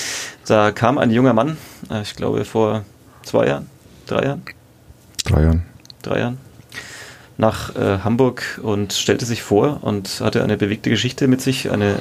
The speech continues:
Speaker 1: Flucht aus Afrika. Ähm, und der junge Mann hat zumindest von sich behauptet, nie vorher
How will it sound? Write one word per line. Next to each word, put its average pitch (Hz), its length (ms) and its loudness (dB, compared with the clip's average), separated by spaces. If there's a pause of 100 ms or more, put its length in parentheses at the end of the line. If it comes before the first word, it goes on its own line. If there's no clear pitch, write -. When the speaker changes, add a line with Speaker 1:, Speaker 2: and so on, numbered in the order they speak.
(140)
Speaker 1:
Flucht - 520 -2
aus - 240 0
Afrika. 143 400 2 (600)
Ähm, 113 460 4 (420)
und 107 420 0 (500)
der 107 100 4
junge 110 140 4
Mann 117 340 2
hat - 120 -10
zumindest 113 260 0
von 117 100 0
sich 117 120 -4
behauptet, 117 500 0
nie 117 260 0
vorher 110 480 2